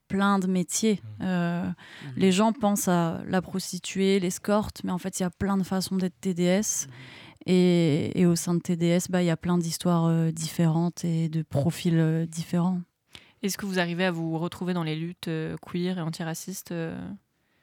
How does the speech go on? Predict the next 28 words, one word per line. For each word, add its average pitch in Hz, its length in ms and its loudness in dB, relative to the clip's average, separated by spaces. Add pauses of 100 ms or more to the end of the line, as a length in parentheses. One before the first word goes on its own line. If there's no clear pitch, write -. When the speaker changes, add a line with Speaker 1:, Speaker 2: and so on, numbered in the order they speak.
(540)
Speaker 3:
Bah 151 220 -4
oui, 165 240 -6
bien 131 160 -18
sûr. 147 240 -18
C'est, 160 80 -4
Speaker 1:
Grave. 160 140 0
Speaker 3:
enfin, 180 100 -2
ça 151 160 -12
fait, 147 160 -14 (220)
ça - 160 -10
fait 165 100 -10
partie, 185 260 -8
pour 190 180 -8
moi, 214 380 -2 (400)
il 160 80 -12
y 170 60 -6
a 170 80 -6
pas 196 180 -8
de 180 220 -10
lutte, 180 420 -12
euh, 156 240 -10
queer 170 400 -12
sans 143 160 -14
les 139 80 -14
Speaker 2:
Hmm. 120 40 -10
Speaker 3:
T 117 80 -10
D 160 100 -8
S. - 280 -14